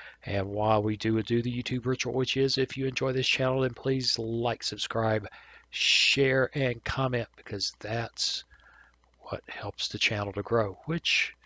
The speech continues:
is the only reason I have to live. And you guys want to give me a reason to live, right? And finally, if you really love the channel, you can buy me a cup of coffee. There is a link in the description, and I'm not going up there with you guys.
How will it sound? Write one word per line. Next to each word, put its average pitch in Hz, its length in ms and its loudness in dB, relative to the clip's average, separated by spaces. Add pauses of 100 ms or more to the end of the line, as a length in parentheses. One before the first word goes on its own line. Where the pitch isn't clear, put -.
(580)
is 113 180 -6
the 98 120 -8
only 127 160 0
reason 110 360 -2
I 107 140 4
have 101 420 2 (680)
to 104 100 -8
live. 95 400 -8 (580)
And 170 100 -2
you 185 100 -2
guys 156 260 10
want 120 100 0
to 110 60 0
give 107 140 2
me 101 100 -2
a 95 40 0
reason 95 280 -2
to 95 60 -4
live, 110 220 2
right? 127 200 -2 (800)
And 131 200 4
finally, 127 380 6
if - 160 -4
you 104 60 -4
really 110 220 2
love 98 180 2
the 101 60 -4
channel, 101 320 0
you 92 240 -8
can 104 120 -14
buy 110 120 0
me 110 100 0
a - 40 0
cup - 180 -2
of 123 60 -2
coffee. 170 420 -2
There 170 280 10
is 143 400 6
a 123 160 6
link 139 600 4 (480)
in 127 160 -10
the 113 80 -10
description, 117 600 0
and 117 460 -6
I'm 160 260 2
not 147 260 4
going 151 300 6
up 151 160 6
there 147 140 8
with 110 220 -2
you 120 80 -8
guys. 104 500 -2